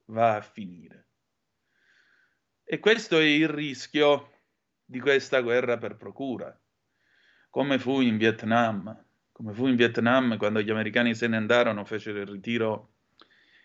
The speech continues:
nel settantatré e poi la fuga nel millenovecentosettantacinque, lasciarono sulla, sul molo a Saigon,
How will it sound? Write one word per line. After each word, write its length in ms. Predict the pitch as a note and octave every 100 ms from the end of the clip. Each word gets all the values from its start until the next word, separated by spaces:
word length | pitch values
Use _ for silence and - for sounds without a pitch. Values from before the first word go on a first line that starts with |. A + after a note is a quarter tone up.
| _ -
nel 180 | A2+
settantatré 720 | A2+ A#2 B2+ B2 B2+ D3 C3 A2+
e 80 |
poi 340 | A2+ C3+ C3+ A#2+
la 360 | A2+ A2+ G#2+ G#2
fuga 480 | G3+ F3 A2 A2+
nel 220 | G#2+ G#2+ G#2+
millenovecentosettantacinque, 2000 | B2 A#2+ A2+ A2+ A2 A2+ A2 G#2+ A2+ A2+ A#2+ A#2 C#3 C#3 A#2+ A2+ A2 C3 C3 _ _ _ _ _ _ _ _ _ _ _ - - - - - -
lasciarono 600 | D3 - F3+ D3+ C#3+ C3
sulla, 800 | C#3+ C#3+ C3+ C3+ B2+ B2 A#2+ A2+
sul 220 | - C3
molo 640 | D3+ E3 B2+ A#2 G#2+ - _ _ _
a 340 | A#2+ A#2 A2 G#2+
Saigon, 880 | - C3 B2+ C3 A#2 A2+ B2 C3